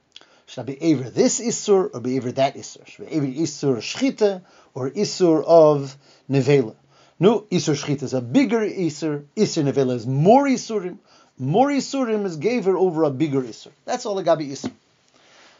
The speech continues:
Does Zakter is Nishkin Shaila wegen Isur Veheter. Here it's a Shaila of Kedusha that's being Nischalel. A Kohen has a certain darg of Kedusha, and we're being Metamed that Kedusha.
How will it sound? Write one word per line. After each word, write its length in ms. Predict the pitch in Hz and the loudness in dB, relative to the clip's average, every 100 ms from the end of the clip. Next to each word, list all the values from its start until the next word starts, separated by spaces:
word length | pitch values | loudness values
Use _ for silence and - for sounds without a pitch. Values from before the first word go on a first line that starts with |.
| _ 120 | _ -2
Does 320 | 139 254 185 | 4 6 6
Zakter 400 | 220 - 180 160 | 2 2 -2 -4
is 120 | 151 | -4
Nishkin 280 | 185 - 165 | -10 -14 -12
Shaila 300 | 156 165 135 | -6 -6 -4
wegen 180 | 135 131 | -6 -6
Isur 300 | 147 - 123 | -10 -12 -12
Veheter. 360 | 107 107 - _ _ | -12 -18 -20 _ _
Here 180 | - 233 | -12 -10
it's 100 | - | -10
a 60 | 170 | -10
Shaila 500 | 170 214 170 156 151 _ _ _ _ 160 | -6 -4 -4 -6 -10 _ _ _ _ 2
of 300 | 147 127 - _ | 4 2 -6 _
Kedusha 680 | - 143 247 254 302 294 269 _ _ - - | -10 -2 -2 0 4 4 4 _ _ -20 -4
that's 300 | 131 156 131 | 0 0 -2
being 240 | 180 180 | -4 -2
Nischalel. 560 | 156 - 151 139 110 92 _ _ _ _ _ _ _ - | -2 -4 -2 -2 -2 -12 _ _ _ _ _ _ _ -20
A 60 | |
Kohen 400 | - 180 226 214 | -6 2 4 4
has 120 | 170 120 | 2 0
a 40 | |
certain 260 | - 185 151 | -4 -2 2
darg 240 | 170 170 | 4 2
of 160 | 143 147 | -2 -4
Kedusha, 580 | 139 170 - 285 311 311 _ _ - | -4 -4 0 2 2 0 _ _ -10
and 120 | 135 | -4
we're 120 | 135 | 0
being 240 | 135 156 156 | 0 0 0
Metamed 640 | 147 - 226 247 208 175 | -2 -4 -2 0 0 0
that 200 | 170 - | -2 -2
Kedusha. 380 | 147 127 - | -10 -12 -12